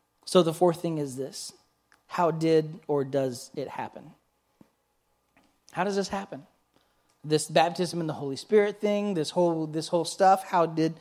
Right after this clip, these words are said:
it, it happen? And, and this is really important. I want you to know this. Here's how it happens. If, if this is what you're seeking, the gift of the baptism of the Holy Spirit, the first thing is what was they pursued Jesus.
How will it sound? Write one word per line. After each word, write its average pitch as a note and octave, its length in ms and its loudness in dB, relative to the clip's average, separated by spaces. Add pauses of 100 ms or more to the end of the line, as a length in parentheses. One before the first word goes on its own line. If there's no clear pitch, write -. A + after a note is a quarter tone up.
(500)
it, - 400 -6
it D3+ 180 0
happen? C#3 520 -10 (440)
And, D#3 120 -2
and D3+ 340 -2
this D#3+ 140 -2
is D#3 160 -4
really E3+ 280 6
important. D#3+ 460 4
I D3+ 60 0
want D#3 240 -2
you D#3 60 -2
to D3+ 80 -4
know D3+ 200 2
this. D3 380 -8 (360)
Here's D#3+ 200 -2
how F3 180 2
it E3 80 0
happens. D3 480 -4
If, D3+ 180 -6
if D3+ 220 -4
this D#3+ 180 -2
is E3 120 -2
what E3 200 -2
you're C#3+ 140 -8
seeking, F#3 500 -4
the C#3 80 -4
gift E3 420 -2
of C3 160 -6
the C3 60 -12
baptism D3+ 520 -4
of C#3+ 60 -6
the C#3 100 -4
Holy D#3 220 -4
Spirit, G3 520 2 (720)
the C#3+ 60 0
first F3 300 2
thing F#3 140 2
is E3+ 160 0
what F3+ 420 4
was D#3 240 0 (160)
they E3 380 2 (240)
pursued C#3 640 -4 (240)
Jesus. - 760 -12